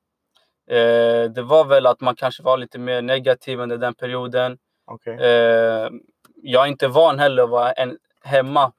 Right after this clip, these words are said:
Speaker 1: på eftermiddagarna, då jag alltid spelar fotboll tre, fyra, fem gånger i veckan.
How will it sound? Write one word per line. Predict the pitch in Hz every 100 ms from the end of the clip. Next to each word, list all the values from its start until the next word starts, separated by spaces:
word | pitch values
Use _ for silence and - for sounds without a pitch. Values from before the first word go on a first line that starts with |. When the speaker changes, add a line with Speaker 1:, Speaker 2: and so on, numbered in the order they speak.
| -
Speaker 1:
på | 127
eftermiddagarna, | - 127 127 135 123 123
då | 120
jag | 120
alltid | 117 -
spelar | - 127 117
fotboll | - 127 - 120
tre, | - 120 -
fyra, | 123 113
fem | - 127 117
gånger | 117 113 113
i |
veckan. | 117 - 123